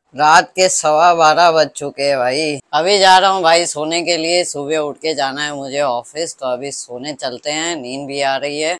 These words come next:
आप लोगों को भाई वीडियो अगर पसंद आए तो लाइक कर दिया करो यार, और चैनल को जिस जिसने सब्सक्राइब नहीं किया अभी तक आप लोग अगर पहली बार आए हैं तो भाई सब्सक्राइब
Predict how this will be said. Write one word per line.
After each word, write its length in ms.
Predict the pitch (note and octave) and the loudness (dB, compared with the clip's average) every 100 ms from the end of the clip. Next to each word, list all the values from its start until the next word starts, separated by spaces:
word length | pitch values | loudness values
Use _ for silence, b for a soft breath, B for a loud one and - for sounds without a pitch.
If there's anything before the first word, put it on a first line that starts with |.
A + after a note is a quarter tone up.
| - | -4
आप 280 | B2 D#3 D#3+ | 0 0 -2
लोगों 260 | F3 E3+ E3+ | -4 -4 -4
को 140 | F3 | -4
भाई 280 | D3 C#3 E3+ | 0 0 0
वीडियो 340 | D3 C#3+ D#3 E3 | -2 -4 -4 -2
अगर 200 | D#3+ D#3 | -2 -4
पसंद 360 | C3+ C3 D3+ D#3 | -6 -8 -6 -2
आए 140 | D3+ D3 | 0 0
तो 100 | D3 | -4
लाइक 340 | C#3 D3 - | -4 -4 -4
कर 140 | D3+ | -6
दिया 220 | C#3+ D3 C#3 | -4 -4 -4
करो 200 | C#3 C3+ | -4 -4
यार, 360 | C3 C3+ D3+ | -2 -2 -2
और 200 | C3+ C3+ - | -2 -6 -8
चैनल 420 | C#3+ D3 F3+ F3+ | -6 -4 -6 -6
को 140 | F3 | -6
जिस 240 | D#3 D#3+ D#3 | -4 -6 -6
जिसने 320 | E3 D#3+ E3+ | -8 -8 -10
सब्सक्राइब 680 | - C3+ - C#3 D3 D3 A#2+ | -10 -12 -12 -6 -4 -4 -8
नहीं 280 | B2 D3+ D#3 | -8 -6 -6
किया 320 | D3 D3+ D3+ | -2 0 2
अभी 160 | D3 D3 | 0 -2
तक 240 | D#3 D3+ B B B - | -2 -2 B B B -2
आप 200 | C#3 C3+ | -2 0
लोग 120 | D3+ C#3+ | -2 -2
अगर 240 | C#3 C3+ | -2 -4
पहली 380 | - C#3 C3 E3 | -4 -4 -2 -2
बार 220 | D#3 D#3 | 0 2
आए 160 | D3+ D3+ | 2 2
हैं 160 | D#3 D3+ | 0 -2
तो 120 | C3+ | -4
भाई 220 | C3 C3+ | -4 -4
सब्सक्राइब 720 | - - B2 - - F3 F#3+ | -6 -10 -10 -12 -2 2 2